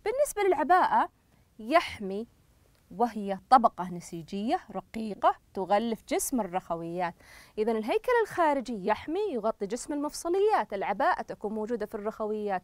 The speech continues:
وهي تحمي كذلك. وما هي؟ هي طبقة نسيجية رق-، رقيقة تغلف جسم الرخويات. نأتي الآن إلى المفصليات والزوائد المفصلية. المفصليات لها زوائد مفصلية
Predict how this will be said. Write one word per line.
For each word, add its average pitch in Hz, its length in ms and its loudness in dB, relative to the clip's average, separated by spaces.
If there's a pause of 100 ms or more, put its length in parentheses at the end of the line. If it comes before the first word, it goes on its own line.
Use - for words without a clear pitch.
وهي 370 200 -4
تحمي 320 340 -2
كذلك. 233 480 -2 (560)
وما 220 680 0
هي؟ 262 320 0
هي 175 200 -8
طبقة 247 500 2 (300)
نسيجية 220 600 -4
رق-، 220 400 -10
رقيقة 359 420 -2
تغلف 269 560 2 (360)
جسم 233 400 -2 (100)
الرخويات. 151 680 -4 (1080)
نأتي 240 240 -4
الآن 320 280 4
إلى 214 140 -2
المفصليات 233 800 2
والزوائد 202 520 2
المفصلية. 226 760 -4 (600)
المفصليات 196 1000 0 (840)
لها 202 220 -2
زوائد 165 480 -6
مفصلية 403 580 0